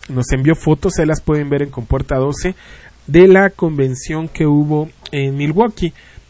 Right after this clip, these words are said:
No nada más hay convenciones en San Diego y la Comic Con, al igual que aquí en México, en varios estados hay eventos quizá un poquito más pequeños, obviamente por la densidad de población y asistentes.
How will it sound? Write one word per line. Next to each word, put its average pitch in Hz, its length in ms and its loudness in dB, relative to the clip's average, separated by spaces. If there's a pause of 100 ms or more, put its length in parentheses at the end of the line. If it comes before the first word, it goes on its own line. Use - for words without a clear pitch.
(160)
No 220 120 -4
nada 285 160 -4
más 247 200 -4
hay 214 80 -2
convenciones 139 680 -4
en 120 80 -4
San 113 180 -8
Diego 120 280 -4
y 113 40 -4
la 117 80 -6
Comic 139 300 -12
Con, 226 260 -8 (460)
al 139 160 0
igual 220 240 2
que 247 80 -8
aquí 208 160 -2
en 185 100 0
México, 165 380 -4
en 135 80 -2
varios 147 260 0
estados 131 480 -4
hay 131 140 -4
eventos 131 520 -6 (400)
quizá 170 220 -4
un 240 80 -2
poquito 220 300 -8
más 202 180 -4
pequeños, 180 420 -2 (140)
obviamente 139 520 -2
por 131 200 -2
la 117 100 -2
densidad 113 380 -2
de 135 80 -2
población 120 520 -6
y 139 40 -6
asistentes. 151 720 -8